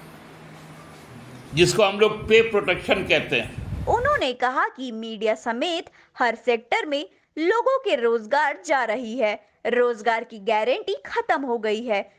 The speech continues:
Speaker 2: जब सरकार लोगों के लिए कुछ नहीं कर पा रही तो झारखंड को बकाया जीएसटी की राशि दे देनी चाहिए ताकि राज्य का विकास का पहिया ना रुके। अंत में उन्होंने कहा कि झारखंड राज्य को उसका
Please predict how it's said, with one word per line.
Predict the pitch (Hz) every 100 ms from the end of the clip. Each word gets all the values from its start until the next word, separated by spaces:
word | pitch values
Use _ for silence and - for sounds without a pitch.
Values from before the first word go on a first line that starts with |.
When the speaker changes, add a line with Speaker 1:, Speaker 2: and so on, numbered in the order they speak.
| _
Speaker 2:
जब | 208 247 247
सरकार | - 240 247 233 226
लोगों | 226 226 254 415
के | 427 370
लिए | 277 247
कुछ | - 494 494 508
नहीं | 349
कर | 302 233
पा | 208 220 269
रही | 330 254 262 - _ -
तो | 392
झारखंड | 285 247 320 330 427 554 523
को | 349
बकाया | 214 247 247 226 220 220
जीएसटी | 214 226 294 -
की | 403 254
राशि | 226 254 320 285 440
दे | 349
देनी | 233 220 226
चाहिए | 247 214 220 220 202 _ _ -
ताकि | 247 247 247
राज्य | 208 214 220 202 220
का | 226
विकास | 202 220 302 370 349
का | - 277
पहिया | 311 330 247 311
ना | 480 381
रुके। | 233 208 220
अंत | 208 _ _ _ _ _ - 302 440 494 453
में | 311
उन्होंने | 240 247 226 226
कहा | 226 277 359
कि | 440 285 359 _ -
झारखंड | 226 285 403 403 523 370
राज्य | 247 269 294 349
को | 254
उसका | - 247 - 220